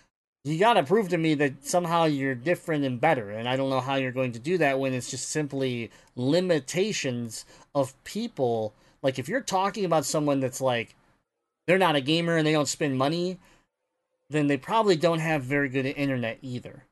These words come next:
Like, I'm just, 'cause they don't see, they don't understand why they need it,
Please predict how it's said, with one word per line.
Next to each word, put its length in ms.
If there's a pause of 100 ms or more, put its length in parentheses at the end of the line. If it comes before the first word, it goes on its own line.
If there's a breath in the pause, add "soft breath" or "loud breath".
(160)
Like, 200
I'm 120
just, 260
'cause 180
they 120
don't 320 (420)
see, 280
they 180
don't 220 (260)
understand 440
why 200
they 140
need 280
it, 140